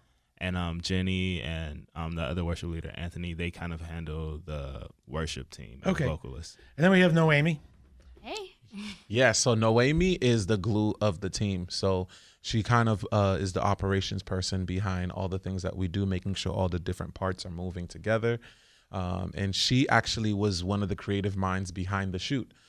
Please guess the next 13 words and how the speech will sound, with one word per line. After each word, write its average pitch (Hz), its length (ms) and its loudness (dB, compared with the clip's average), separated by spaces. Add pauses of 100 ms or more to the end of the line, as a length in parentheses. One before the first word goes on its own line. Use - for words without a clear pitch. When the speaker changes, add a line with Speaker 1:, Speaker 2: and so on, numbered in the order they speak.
(160)
Speaker 4:
So 107 140 -2
she 117 180 0
styled 107 480 4
everybody. 95 600 2
She 92 460 -4
got 95 300 -4
the 101 80 -2
flags 92 460 0
together 90 560 0
and, 90 260 -4 (380)
uh, - 460 -2
kind 98 260 2
of 87 180 -4